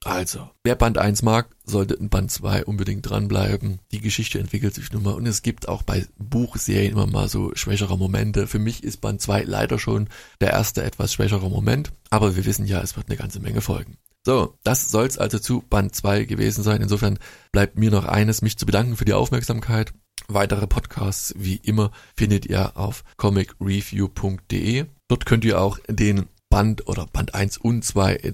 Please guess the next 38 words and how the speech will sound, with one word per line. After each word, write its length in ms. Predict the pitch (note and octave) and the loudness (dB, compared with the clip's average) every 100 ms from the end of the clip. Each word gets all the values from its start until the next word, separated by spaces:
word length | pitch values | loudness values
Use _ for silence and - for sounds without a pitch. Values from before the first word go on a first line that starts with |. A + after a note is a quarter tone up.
| - | 0
direkt 500 | A2 G#2+ G2 G2+ - | 4 4 4 0 -2
über 320 | - G2+ F#2+ F#2+ - - | -2 2 0 -2 -10 -2
den 240 | G2 G2 | 0 2
Affiliate-Link 580 | - - A2+ G2+ - G2+ | 0 2 2 2 0 -2
von 140 | A2 - | -2 -2
Amazon 460 | G2+ G2+ G2+ G2+ | -2 0 -2 -4
bestellen. 500 | - - A#2 A2+ A2 - _ - | -6 -2 0 0 -2 -6 _ -2
Denjenigen, 580 | G#2 A2+ A#2+ A2 G#2+ G#2 | 4 4 6 4 2 2
die 100 | A#2 | 2
das 140 | A2+ | 0
getan 280 | - G#2 G2 | 2 4 4
haben, 160 | F#2+ | 4
denen 180 | F2+ F#2 | 2 2
sei 200 | F2+ F2+ | 4 2
jedenfalls 480 | F2+ F2+ F2 E2+ - | 0 -2 -4 -4 -4
gedankt. 260 | - G2+ G#2+ | -2 0 2
Ihr 80 | |
habt 140 | F2+ - | 0 -2
ein 100 | F#2+ | -2
paar 120 | - | -2
interessante 540 | F#2+ F2 F2+ G2+ G#2+ | -2 -4 -2 0 0
und 100 | - | -2
gute 200 | G2+ - | -6 -8
Comics 420 | - F#2+ G#2 F#2+ - | -2 0 0 0 -6
gekauft. 320 | - F2+ - | -8 -8 -4
Black 220 | G2 F#2 | -2 0
Science, 400 | - F#2+ F#2 - - - - - | 0 0 0 -4 -12 -20 -12 -4
Die 60 | |
Liga 240 | G2+ A#2 A2 | 0 2 2
der 200 | G2 E2 | 2 2
außergewöhnlichen 720 | F#2 F#2 F2+ F2+ F2 F2 - | 0 -2 -2 -2 -2 -2 -2
Gentlemen, 460 | F#2 F#2+ F#2+ G2+ F#2+ | 0 0 0 -2 -2
Hilde 400 | F#2 A2+ A#2 G#2 | 0 2 2 0
und 200 | F#2+ F#2+ | -2 -4
die 60 | |
Mitternachtsriesen, 680 | F#2+ G#2 F#2+ F#2+ - F#2 G2 | -2 0 0 -2 -6 -6 -4
Jimmy, 280 | F#2 G2 F#2+ | -4 -2 -2
Corrigan, 520 | - G2 G2 - F#2 | -2 0 0 -2 -4